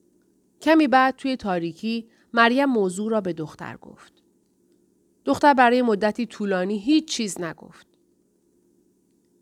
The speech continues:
مریم گفت می‌خواهد صبح بهش جواب بدهی. دختر گفت همین الان جوابش را می‌دهم.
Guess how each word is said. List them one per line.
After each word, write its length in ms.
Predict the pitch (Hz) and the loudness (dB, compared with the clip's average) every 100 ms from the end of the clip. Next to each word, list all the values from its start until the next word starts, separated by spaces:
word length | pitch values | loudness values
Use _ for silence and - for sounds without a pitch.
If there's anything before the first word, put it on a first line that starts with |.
| _ - | _ 0
مریم 300 | 269 294 302 | 2 2 2
گفت 280 | 294 - _ | -4 -6 _
می‌خواهد 420 | 262 254 247 277 | -2 0 2 0
صبح 300 | - 302 247 | -2 -4 -4
بهش 300 | 170 165 160 | -4 -8 -8
جواب 340 | - 147 156 147 | -8 -8 -8 -12
بدهی. 400 | 151 147 147 - _ _ _ _ _ _ _ _ _ _ _ _ _ _ _ _ _ _ _ _ _ _ - | -14 -16 -16 -18 _ _ _ _ _ _ _ _ _ _ _ _ _ _ _ _ _ _ _ _ _ _ -4
دختر 300 | 214 214 208 | 0 2 2
گفت 200 | 220 220 | -2 0
همین 240 | 262 269 - | -2 0 -2
الان 300 | 202 208 214 | -2 -2 2
جوابش 560 | 175 180 180 175 - | 2 2 -2 -4 -6
را 60 | 175 | -6
می‌دهم. 480 | 165 156 151 - | -6 -10 -14 -16